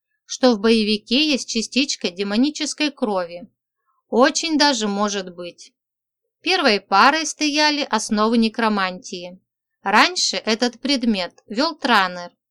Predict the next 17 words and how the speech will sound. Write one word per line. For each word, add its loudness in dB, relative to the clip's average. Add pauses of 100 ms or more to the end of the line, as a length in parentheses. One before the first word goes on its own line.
(400)
В -6
должности 0
ректора 0
Академии -2
демон 0
оставил -2
за -4
собой -4 (360)
лишь 0
практические -2
занятия 0
у -4
старшекурсников -6 (440)
и 2
курс -2
боевой 2
некромагии. -2